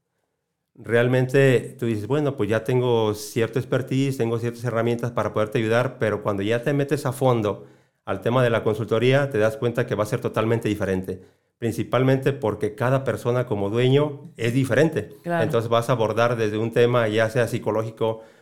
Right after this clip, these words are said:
Speaker 1: o desde un tema más bien, eh,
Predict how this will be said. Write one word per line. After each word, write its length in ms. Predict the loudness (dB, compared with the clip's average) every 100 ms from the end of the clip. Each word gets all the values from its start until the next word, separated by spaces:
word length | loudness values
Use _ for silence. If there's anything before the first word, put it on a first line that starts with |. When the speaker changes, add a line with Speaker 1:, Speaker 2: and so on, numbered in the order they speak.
| _
Speaker 1:
o 100 | -4
desde 240 | -2 2 0
un 140 | 2
tema 600 | 2 4 2 2 2 0
más 220 | 0 0 0
bien, 420 | -2 -2 -6 -8
eh, 580 | -6 -2 -2 -2 -4